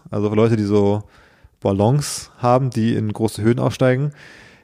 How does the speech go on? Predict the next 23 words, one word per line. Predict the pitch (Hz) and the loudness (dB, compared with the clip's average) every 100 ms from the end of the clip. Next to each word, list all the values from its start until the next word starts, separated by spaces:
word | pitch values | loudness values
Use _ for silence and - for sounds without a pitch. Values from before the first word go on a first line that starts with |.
| _ | _
die, | 117 117 120 110 | -2 0 2 2
äh, | 113 | 0
vermissen | - 117 123 147 | 0 -2 -2 0
seitdem | 117 117 120 117 | 0 2 0 0
Signale | 107 107 104 135 | -2 2 2 2
von | - 120 117 | 0 -2 -2
ihrem | 117 113 113 110 | -2 -2 -4 -6
einen | - 113 110 | -4 -2 0
Ballon, | 110 107 123 110 | 0 2 0 -2
von | 113 104 | -6 -6
so | |
einem | 101 | -4
hundert-Dollar-Ballon, | 113 107 113 113 101 101 - - - 107 98 98 - _ _ - - | -2 0 2 2 2 0 -4 -10 -4 -2 -2 -6 -12 _ _ -16 -2
der | 120 110 | 0 2
aussieht | 117 120 | 0 0
wie | 110 | 0
so | 110 | 2
ein | 113 104 - 135 117 | 2 -2 -4 -8 -8
<laughs> | - 190 190 - | -12 -18 -18 -6
Haufen | 107 113 120 | -2 -2 -2
zusammengeklebter | 117 113 110 123 123 | 0 0 2 0 2
Alufolie | 117 131 127 117 117 | 2 2 4 2 2
mit, | 113 - | 0 -4